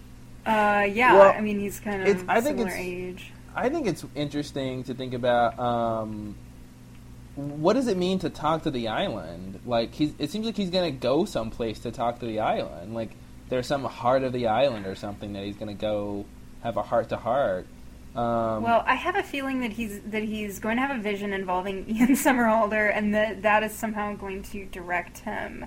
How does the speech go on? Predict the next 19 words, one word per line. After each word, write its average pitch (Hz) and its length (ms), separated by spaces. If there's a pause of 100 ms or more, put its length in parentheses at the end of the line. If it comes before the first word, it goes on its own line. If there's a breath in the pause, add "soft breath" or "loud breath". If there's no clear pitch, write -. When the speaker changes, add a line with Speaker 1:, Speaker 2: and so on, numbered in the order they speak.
(120)
Speaker 2:
Yeah. 135 560
Speaker 1:
uh, 190 240
to 233 120
how 185 340
he's 208 220
gonna 208 160
go 196 100
about 185 220
talking 208 300
to 202 60
the 190 100
island, 196 360
and 190 100
hopefully 208 760 (340 loud breath)
it 233 180
will 208 600
turn 240 220
out 214 280
better 202 420